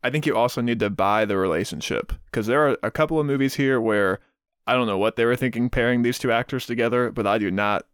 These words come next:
buy that they are in love at all. So I think by the end of the film, you have to buy that whatever relationship they're setting up is actually gonna work out.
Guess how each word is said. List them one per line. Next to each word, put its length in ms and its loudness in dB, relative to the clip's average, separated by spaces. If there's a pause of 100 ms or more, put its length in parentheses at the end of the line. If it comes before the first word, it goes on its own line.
(100)
buy 280 0
that 140 -2
they 120 2
are 140 2
in 100 -2
love 180 0
at 100 -4
all. 340 -2
So 180 -2
I 80 2
think 220 -2
by 100 2
the 100 0
end 100 2
of 60 0
the 60 -2
film, 260 -2
you 60 0
have 180 -2
to 120 -2
buy 320 2
that 120 -2
whatever 360 0
relationship 580 -2
they're 140 -2
setting 340 -2
up 220 -2
is 100 -4
actually 280 -4
gonna 140 -2
work 220 -2
out. 240 -2